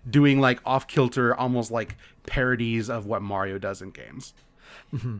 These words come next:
Speaker 2: Yeah, I understand, like, Wario as an idea more here, because I also think of him in the Wario Land way, uh, in the, the WarioWare way, but this makes more sense of why he's, like, the fake Mario. <laughs>
Speaker 1: Yeah,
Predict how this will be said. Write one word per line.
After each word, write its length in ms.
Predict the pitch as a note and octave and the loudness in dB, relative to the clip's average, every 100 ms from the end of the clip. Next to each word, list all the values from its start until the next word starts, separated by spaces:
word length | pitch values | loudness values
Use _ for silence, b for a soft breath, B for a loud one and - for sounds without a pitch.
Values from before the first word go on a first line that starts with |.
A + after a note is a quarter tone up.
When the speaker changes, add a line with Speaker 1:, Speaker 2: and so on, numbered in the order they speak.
| - | -8
Speaker 2:
Yeah, 120 | D3+ A2 | -6 0
I 140 | F3 | 4
understand, 480 | F#3+ G3+ - F#3+ E3 | 4 4 4 4 4
like, 140 | D#3+ | 0
Wario 420 | C3+ C#3 D3 C#3+ | 0 2 2 2
as 160 | C3 C3 | 0 -4
an 100 | C3 | -6
idea 340 | B2 A#2+ C3 | -6 -6 -4
more 200 | D3 D#3+ D3 | -2 0 0
here, 160 | E3+ | 0
because 300 | D3+ - D#3+ B B - | 0 -2 -2 B B -2
I 100 | C#3+ | 0
also 260 | C3 C#3+ F3 | 2 0 2
think 200 | G3 G#3+ | 2 2
of 60 | G#3+ | 4
him 120 | A3+ | 4
in 60 | |
the 60 | G#3 | 4
Wario 260 | G3 G#3+ G#3 | 4 4 2
Land 200 | G#3 G#3 | 2 2
way, 300 | G#3+ A#3 A3+ B B | 2 0 -6 B B
uh, 40 | E3 | -2
in 260 | F3+ D#3 | 0 0
the, 160 | D#3 D#3 | -2 -2
the 120 | D3 | -2
WarioWare 480 | D3 D#3 F3+ F3 F3+ | 2 4 6 4 4
way, 300 | F#3 G3 G3 - | 2 2 0 -4
but 260 | C3+ E3+ D#3 | 4 4 6
this 180 | E3+ E3+ | 2 2
makes 200 | F3+ E3+ | 2 2
more 140 | E3 | 0
sense 180 | D#3 D#3+ | 0 0
of 120 | D3 | 0
why 180 | C3 C#3 | 0 0
he's, 220 | A#2+ C3+ | -2 -2
like, 220 | C3+ B2 - - | -4 -4 -8 -12
the 180 | C3+ C3 | -4 -4
fake 320 | - C3 B2+ | -2 -4 -4
Mario. 520 | B2+ G#2+ F#2 D#3+ D3+ - | -6 -6 -8 -2 0 0
<laughs> 40 | - B B B B - | -4 B B B B -6
Speaker 1:
Yeah, 260 | F3+ G2+ | -4 -4